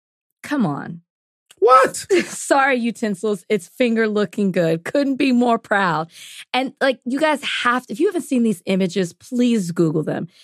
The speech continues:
Speaker 1: These people have their reflection. He, they were billboards, the reflection of them eating a piece of chicken. And I don't mean eating a piece of chicken. I mean, like,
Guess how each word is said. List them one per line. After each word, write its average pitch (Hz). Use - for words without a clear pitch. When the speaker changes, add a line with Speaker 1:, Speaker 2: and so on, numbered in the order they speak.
Speaker 1:
These 294
people 302
have 254
their 233
reflection. 208
He, -
they 254
were 254
billboards, 196
the 233
reflection 254
of 202
them 208
eating 302
a 294
piece 285
of -
chicken. 240
And 220
I 302
don't 381
mean 302
eating 233
a 175
piece 170
of 170
chicken. -
I 302
mean, 294
like, 180